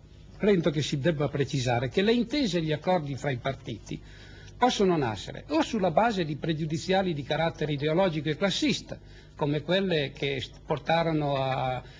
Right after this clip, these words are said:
a, alle intese, agli accordi, ai patti d'azione tra socialisti e comunisti in altri tempi e che oggi sono ancora alla base di certe intese pregiudiziali. Il Partito Socialista riconosce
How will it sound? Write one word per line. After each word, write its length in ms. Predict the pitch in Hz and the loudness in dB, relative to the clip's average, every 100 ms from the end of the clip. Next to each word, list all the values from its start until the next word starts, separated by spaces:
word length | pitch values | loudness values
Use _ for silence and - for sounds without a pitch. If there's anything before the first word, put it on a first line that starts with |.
| - | -12
a, 600 | - 139 151 - 160 160 | -6 -4 -4 -6 -6 -6
alle 280 | - 139 147 | -2 0 4
intese, 600 | 147 139 156 160 156 147 | 2 2 2 2 2 0
agli 180 | 143 143 | 0 0
accordi, 600 | 143 - 160 156 143 143 | -2 0 2 2 0 -2
ai 100 | 143 | -2
patti 360 | - 151 - | 0 0 0
d'azione 500 | 135 139 - 123 - - - - - 143 | -2 -4 -4 -10 -12 -20 -20 -12 -6 -4
tra 280 | 151 151 131 - - | 0 0 0 -6 -12
socialisti 640 | - 165 - 160 160 - | -4 -2 0 0 0 -2
e 60 | 156 | -2
comunisti 680 | 156 147 151 156 - - 143 | 0 0 2 2 0 0 2
in 80 | |
altri 380 | 139 143 202 247 | 2 2 2 2
tempi 560 | 269 247 285 277 320 202 | 4 4 4 2 0 0
e 140 | 170 | -2
che 160 | - 135 | -2 2
oggi 340 | 156 208 147 | 2 2 -2
sono 360 | - 139 156 120 | -4 -2 0 -2
ancora 520 | 117 - 185 175 131 | -4 0 2 2 2
alla 180 | 143 233 | 2 2
base 500 | 135 131 196 170 139 - - - | 2 0 0 0 -2 -8 -18 -10
di 160 | 147 | -8
certe 380 | - 160 151 - | -2 0 0 0
intese 540 | 190 185 156 180 147 135 | 0 0 0 0 0 -2
pregiudiziali. 760 | 135 135 160 190 - 240 131 | -4 -2 -2 0 2 2 2
Il 80 | 120 | -2
Partito 340 | 127 - 151 | -4 -4 -6
Socialista 560 | 143 135 143 175 - 156 | -6 -4 -2 -2 0 -2
riconosce 720 | 143 156 151 180 - 147 120 | -2 -2 2 2 0 -4 -4